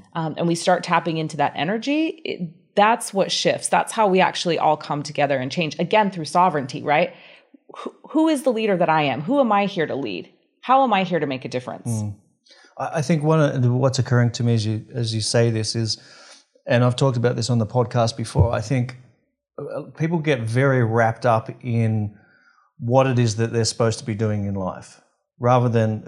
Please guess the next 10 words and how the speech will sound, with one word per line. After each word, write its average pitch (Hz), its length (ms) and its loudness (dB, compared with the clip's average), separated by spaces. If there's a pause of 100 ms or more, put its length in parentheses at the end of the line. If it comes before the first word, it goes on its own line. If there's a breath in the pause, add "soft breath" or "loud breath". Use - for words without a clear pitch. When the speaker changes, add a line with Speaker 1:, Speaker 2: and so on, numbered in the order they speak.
Speaker 2:
who 127 100 4
they 107 340 0 (200)
should 113 320 -8
be, 113 180 -10
who 113 160 0
they 107 140 0
should 104 240 -6
be 95 280 -6 (200)
being. 90 360 -2 (280)
Speaker 1:
Mm-hmm. 147 280 -10